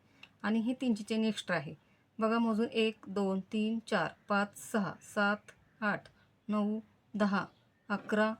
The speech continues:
बारा, तेरा, चौदा, पंधरा, सोळा, सतरा, अठरा, एकोणीस आणि वीस. ही वीस आपल्याला डबल क्रोशे मिळाले आहेत. ते आता जॉईन करून घ्या इथं, ह्या तीन चेनच्या एकदम पुढे,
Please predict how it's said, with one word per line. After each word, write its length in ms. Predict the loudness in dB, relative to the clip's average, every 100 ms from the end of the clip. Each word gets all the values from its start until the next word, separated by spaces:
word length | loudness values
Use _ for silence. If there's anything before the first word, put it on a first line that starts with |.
| _ -20 _ _ _ _ _ _
बारा, 320 | 2 2 4 0 0
तेरा, 300 | 2 2 -2 -2
चौदा, 280 | -2 -2 -6 -10 _ -4
पंधरा, 320 | 0 4 2 0 _ _ -4
सोळा, 300 | 0 0 -2
सतरा, 420 | -2 -2 0 -2 -2
अठरा, 280 | -10 -6 -6 -2
एकोणीस 380 | -2 0 0
आणि 200 | 2 2 0 -2
वीस. 420 | 0 0 -2 -12 -18 _ _ _ -4
ही 100 | 0
वीस 240 | 0 2 2
आपल्याला 340 | 2 2 -2 -4 _ 0
डबल 220 | 2 2
क्रोशे 220 | 0 -2 2
मिळाले 300 | 2 2 0
आहेत. 160 | -6 _ _ -6
ते 60 | -4
आता 160 | -2
जॉईन 280 | 2 4 4
करून 220 | 4 2
घ्या 120 | 2 0
इथं, 200 | -2 -4 -4 -20 _ -8
ह्या 60 | -8 0
तीन 140 | 2
चेनच्या 340 | 2 2 2 2
एकदम 320 | 0 2 2 2
पुढे, 220 | 2